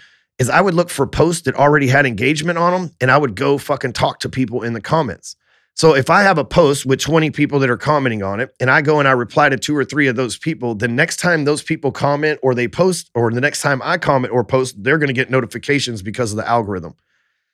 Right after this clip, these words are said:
So when I finally, so if I do this for a couple weeks in a group and get to know people that way, and I finally do make a post, twenty or thirty people will start commenting on my post, and I'll get a whole fucking lot more attention. And now all of a sudden, look at me, this is my group,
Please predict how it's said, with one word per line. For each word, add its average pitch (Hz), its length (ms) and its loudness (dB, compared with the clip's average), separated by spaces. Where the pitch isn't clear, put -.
So 143 160 2
when 139 160 4
I 131 100 4
finally, 165 560 2
so - 160 2
if 139 120 2
I 139 100 6
do 160 180 0
this 175 180 0
for 143 140 0
a 131 60 2
couple 156 300 2
weeks 139 280 0
in 135 60 0
a 120 60 0
group 127 260 0
and 117 80 -8
get 135 160 0
to 123 80 -6
know 131 180 2
people 139 300 -2
that 135 200 2
way, 127 160 0
and 120 220 -2
I 113 60 -2
finally 147 360 0
do 147 180 -2
make 165 220 0
a 101 60 -8
post, 113 440 -4
twenty 165 280 2
or 143 80 4
thirty 151 300 0
people 160 340 0
will 123 240 2
start 143 300 2
commenting 139 420 2
on 113 160 -2
my 175 200 2
post, 131 420 0
and 127 100 0
I'll 120 120 2
get 120 180 2
a 107 60 0
whole 135 260 4
fucking 131 400 -2
lot 170 220 -2
more 127 180 2
attention. 123 400 -4
And 110 100 -4
now 147 120 0
all 170 80 -2
of 151 40 -4
a 139 40 -4
sudden, 131 260 -2
look 135 160 0
at 120 60 -2
me, 131 120 0
this 110 160 -6
is 107 80 -10
my 123 180 0
group, 101 260 -6